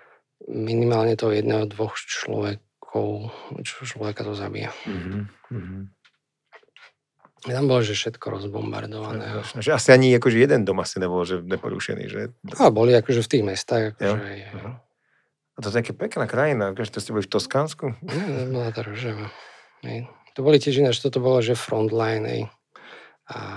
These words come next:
Speaker 1: oni si tam takto, že hrali.
Speaker 2: Takže tam sú tie
Speaker 1: Volejbal.
Speaker 2: dievčatá vlastne, že? Jedna,
Speaker 1: Aj,
Speaker 2: dve.
Speaker 1: áno. Vidíš, skoro polovica. Raz, dva,
Speaker 2: Chce-, aha.
Speaker 1: raz, dva. Čiže mužov je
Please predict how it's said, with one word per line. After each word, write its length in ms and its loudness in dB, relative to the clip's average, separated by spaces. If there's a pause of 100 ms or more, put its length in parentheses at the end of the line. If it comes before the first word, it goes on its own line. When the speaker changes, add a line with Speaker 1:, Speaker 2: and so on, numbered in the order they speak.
(440)
Speaker 1:
oni 240 -8
si 180 -10
tam 240 -10
takto, 340 -14
že 140 -12
hrali. 400 -10
Speaker 2:
Takže 160 -4
tam 100 6
sú 120 -2
tie 100 0
Speaker 1:
Volejbal. 160 2
Speaker 2:
dievčatá 400 6
vlastne, 400 4
že? 360 6
Jedna, 260 2 (100)
Speaker 1:
Aj, 160 6
Speaker 2:
dve. 240 4
Speaker 1:
áno. 160 0 (1120)
Vidíš, 300 -4
skoro 240 2
polovica. 560 0
Raz, 180 4
dva, 400 2 (320)
Speaker 2:
Chce-, 220 -8
aha. 260 -4
Speaker 1:
raz, 140 4
dva. 340 -2 (140)
Čiže 400 0
mužov 640 6
je 420 10